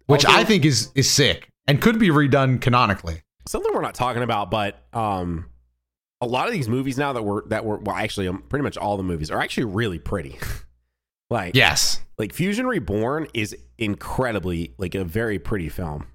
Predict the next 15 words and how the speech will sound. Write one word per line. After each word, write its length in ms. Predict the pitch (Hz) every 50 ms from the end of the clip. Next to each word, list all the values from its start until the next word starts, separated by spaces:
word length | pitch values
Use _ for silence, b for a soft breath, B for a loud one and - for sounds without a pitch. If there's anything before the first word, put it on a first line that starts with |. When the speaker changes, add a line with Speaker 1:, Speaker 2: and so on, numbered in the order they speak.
| _ _
Speaker 2:
Like, 400 | - 113 107 95 87 87 85 -
um, 480 | 101 98 92 87 85 80 78 78 78 76 - - _ _ _ _ _ _ _ _ _ _ _ _ _ _ _ _ _ _ -
it, 400 | 101 98 90 101 98 - - 101
it, 20 | - -
it 40 | 98
just 240 | 87 87 - - 90
is. 340 | 87 87 80 78 - - - -
And 200 | - 98 87 85
so, 380 | - - 104 95 87 87 82 - -
I, 200 | - - 147 139
but 240 | 139 127 127 135 -
I 80 | 107 131
don't 220 | 165 202 170 139
know. 380 | 127 127 127 131 127 127 123 -
I, 160 | - 120